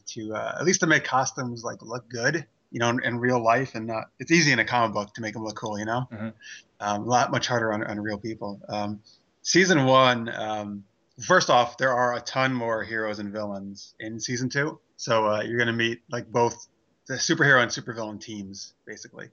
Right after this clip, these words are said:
Speaker 2: Mm-hmm.
Speaker 1: So, yeah, we had to, so many more costumes. There were very few costumes in season one. We had to do a lot more, more work, uh, this season. Luckily, we actually had wardrobe people this time. Instead of season one, it was me and my sister, uh, <laughs> trying to do it.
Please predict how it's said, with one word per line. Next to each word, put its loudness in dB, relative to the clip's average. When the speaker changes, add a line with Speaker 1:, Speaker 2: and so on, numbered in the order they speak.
Speaker 2:
Mm-hmm. -12
Speaker 1:
So, -6
yeah, 6
we 4
had 6
to, -4
so -2
many 2
more -2
costumes. -10
There -2
were -2
very 6
few -8
costumes -8
in -16
season -14
one. -16
We -2
had 2
to -4
do -4
a -6
lot -4
more, -10
more -12
work, -10
uh, -10
this -18
season. -12
Luckily, 4
we 2
actually 2
had 6
wardrobe -2
people -8
this -8
time. -4
Instead -10
of -8
season -4
one, -2
it -8
was -6
me -2
and -2
my -4
sister, -4
uh, 2
<laughs> -8
trying -2
to -10
do -4
it. -4